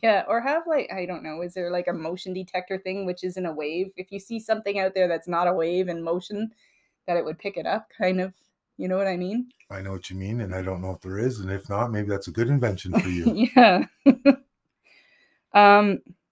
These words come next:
Speaker 1: he figured he saw at least twenty ships while he was out there. When Jose was young, his grandfather had ha-, taught him to keep track of time by watching the moon cycles, so he knew he had been at sea for fifteen months.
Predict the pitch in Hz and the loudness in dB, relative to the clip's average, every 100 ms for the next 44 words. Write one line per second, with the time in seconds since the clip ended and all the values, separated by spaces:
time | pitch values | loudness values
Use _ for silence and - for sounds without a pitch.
0 | - - 233 247 254 277 269 262 214 196 | -20 -6 -2 2 4 4 4 4 8 8
1 | - 226 - 233 214 - 214 - 151 143 | 6 -2 0 2 2 0 -2 -2 -2 -2
2 | 151 151 143 - 95 80 _ _ _ _ | -2 -2 -2 -4 -6 -6 _ _ _ _
3 | _ _ _ _ _ _ 185 196 - 185 | _ _ _ _ _ _ -2 -2 -2 0
4 | 214 202 233 262 262 214 220 208 220 190 | 0 4 6 6 6 4 2 2 -2 -2
5 | 190 190 202 190 180 185 180 - 185 - | 0 0 2 2 2 0 -4 -6 -6 -6
6 | - - 202 196 190 170 170 196 190 175 | -12 -4 0 0 0 -4 -4 -8 -6 -4
7 | 180 185 180 180 180 165 160 160 160 170 | -2 -4 -2 -2 0 0 0 -2 -2 -4
8 | 160 165 180 180 - 147 - 90 147 - | -2 -2 -2 -4 -4 -6 -6 -6 -6 -6
9 | 202 175 175 180 190 196 202 226 220 202 | -2 2 2 -2 -6 -4 -4 -4 -4 -4
10 | 196 190 - - 156 165 - 156 170 - | -2 -2 -4 -4 -4 -4 -8 -10 -8 -6
11 | 185 - - 156 165 151 151 131 - - | -6 -8 -8 -6 -6 -4 -4 -6 -10 -12
12 | - | -12